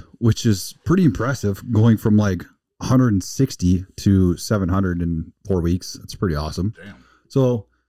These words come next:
Speaker 1: that feels pretty good. Um, and then, uh, I was gonna follow up with the, that, that electro pulse that they have. It turns out that when I did it, it was, there was a special for first time users.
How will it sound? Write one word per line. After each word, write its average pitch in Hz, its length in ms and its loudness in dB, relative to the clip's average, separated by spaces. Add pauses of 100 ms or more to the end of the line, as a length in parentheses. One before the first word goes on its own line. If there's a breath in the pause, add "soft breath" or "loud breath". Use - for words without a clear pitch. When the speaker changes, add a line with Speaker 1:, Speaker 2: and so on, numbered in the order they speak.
(260)
Speaker 1:
that 131 160 0
feels 139 180 2
pretty 101 200 -2
good. 101 260 0 (560 soft breath)
Um, 117 480 -4
and 131 120 2
then, 165 260 2
uh, 127 380 -4 (120)
I 120 60 -4
was 156 120 0
gonna 185 140 0
follow 120 420 -2
up 135 120 -6
with 113 180 -2
the, 98 400 -2 (140)
that, 92 240 -6 (160)
that 90 160 -4 (160)
electro 104 500 -2
pulse 95 420 -2
that 117 120 -2
they 123 120 4
have. 131 300 0 (480 loud breath)
It 107 120 -4
turns 151 280 0
out 120 260 -2
that 98 200 -4
when 90 100 0
I 92 120 0
did 85 320 0
it, 117 180 0 (160)
it 101 60 -2
was, 90 180 0
there 98 140 0
was 92 160 0
a 78 80 -8
special 90 500 -6
for 87 300 -8 (100)
first - 320 -6
time 98 220 -4
users. 110 520 0